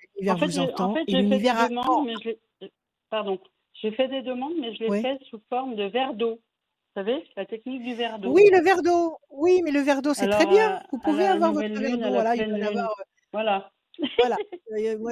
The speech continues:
Speaker 1: j'ai des verres d'eau sur toutes les marches de mes escaliers. <laughs> Il y en a partout, il y a pas de problème.
Speaker 2: <laughs>
Speaker 1: Les verres d'eau, c'est très efficace. Prenez le verre d'eau,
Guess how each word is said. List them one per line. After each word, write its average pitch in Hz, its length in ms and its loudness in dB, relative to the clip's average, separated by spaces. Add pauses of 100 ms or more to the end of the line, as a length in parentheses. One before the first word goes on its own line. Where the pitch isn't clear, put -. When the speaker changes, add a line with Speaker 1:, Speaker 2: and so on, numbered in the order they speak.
Speaker 1:
j'ai 247 80 -14
des 233 140 -10
verres 226 180 -6
d'eau 254 140 -4
sur 214 220 -10
toutes - 160 -16
les 233 100 -6
marches 220 220 -8
de 214 80 -8
mes 185 180 -8
escaliers. 196 720 -4
<laughs> 226 180 0
Il 254 80 -2
y 220 100 0
en - 60 -12
a - 20 -14
partout, - 420 -4
il 269 100 -6
y 240 40 -6
a - 40 -6
pas - 120 -2
de 202 60 -2
problème. - 440 -4 (100)
Speaker 2:
<laughs> - 320 -8
Speaker 1:
Les 262 100 2
verres 294 160 2
d'eau, 349 160 -2
c'est - 220 -18
très 320 180 4
efficace. 220 520 0 (280)
Prenez 233 240 0
le 214 80 0
verre 220 180 2
d'eau, 285 400 2